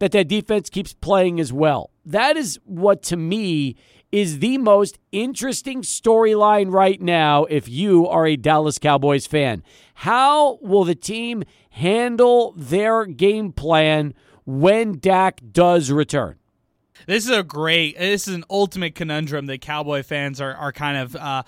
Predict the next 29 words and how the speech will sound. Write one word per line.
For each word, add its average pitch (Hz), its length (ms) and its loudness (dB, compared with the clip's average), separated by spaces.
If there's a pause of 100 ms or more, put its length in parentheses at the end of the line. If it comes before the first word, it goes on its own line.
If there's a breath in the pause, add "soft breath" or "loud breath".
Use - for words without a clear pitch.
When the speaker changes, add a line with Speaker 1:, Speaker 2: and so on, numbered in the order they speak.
(220 soft breath)
Speaker 2:
that 180 180 -2
they 170 140 -6
probably 160 400 -6
think 156 240 -8
about 143 240 -4
in 143 100 -12
their 131 140 -6
head. 139 400 -10
And, 233 120 0
and 226 200 -6
first 220 280 -4
off, 190 220 -4
anybody 185 440 -8
who 165 100 -8
wants 156 320 -6
to 156 100 -10
talk 147 220 -8
about 143 220 -8
Cooper 160 280 -8
Rush 139 380 -6
and 131 120 -12
why 135 200 -4
he 156 160 -8
should 156 200 -6
be 151 120 -8
the 143 100 -6
starting 147 300 -8
quarterback, 147 440 -8
I, 160 180 -4